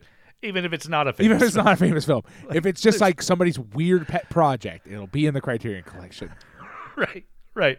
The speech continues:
Speaker 1: right,
Speaker 2: Some,
Speaker 1: right.
Speaker 2: some science fiction
Speaker 1: Yeah.
Speaker 2: movie that one of the Criterion dudes saw on T V when he was a kid, uh, will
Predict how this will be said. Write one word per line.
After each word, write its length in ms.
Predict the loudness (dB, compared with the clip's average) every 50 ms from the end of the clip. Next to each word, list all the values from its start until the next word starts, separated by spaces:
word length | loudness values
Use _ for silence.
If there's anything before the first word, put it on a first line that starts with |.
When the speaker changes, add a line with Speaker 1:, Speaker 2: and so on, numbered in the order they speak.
| -4
Speaker 1:
right, 200 | -6 -6 -6 -6
Speaker 2:
Some, 180 | -4 -2 -2 -2
Speaker 1:
right. 120 | -2 -4
Speaker 2:
some 420 | -6 -2 2 2 4 4 2 0 -4 -8
science 400 | -2 0 0 2 2 0 0 0
fiction 280 | 2 2 2 2 2
Speaker 1:
Yeah. 60 | 2
Speaker 2:
movie 160 | 4 4 4 2
that 220 | 0 -2 -6 -6
one 240 | -6 -2 0 2 2
of 80 | 2
the 80 | 2 2
Criterion 480 | 2 2 0 0 0 0 0 0 2 2
dudes 200 | 2 0 0 -2
saw 420 | -8 -8 -4 2 4 4 6 6
on 120 | 4 2
T 220 | -2 -6 -10 -8 -6
V 160 | -4 -4 -4
when 160 | -4 -4 -6
he 60 | -6
was 120 | -6 -4 -6
a 60 | -8
kid, 440 | -10 -12 -14 -16 -16 -18 -20 _ _ _ _ _ _ _ _ _ _ _ _ _ _ _ _ _ _ _ _
uh, 220 | -14 -14 -14 -14 -12
will 160 | -12 -12 -12